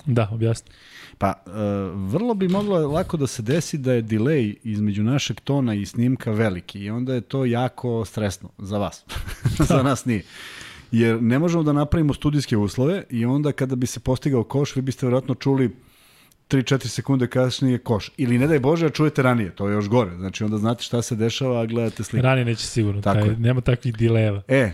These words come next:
Speaker 2: ne znam, ja, ja ne znam,
Speaker 1: Da.
Speaker 2: ja samo govorim šta je moguće. Kako, kako ne može?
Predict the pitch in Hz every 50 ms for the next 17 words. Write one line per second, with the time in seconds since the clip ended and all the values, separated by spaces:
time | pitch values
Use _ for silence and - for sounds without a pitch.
0 | 87 - - 117 120 135 147 135 120 110 101 104 107 101 98 90 90 101 104 113
1 | 120 113 110 110 104 98 110 110 107 107 - 127 127 123 110 110 117 113 110 98
2 | - - 113 107 104 101 92 82 82 - - - - 185 - 226 185 139 - -
3 | 151 - 147 135 117 104 87 85 -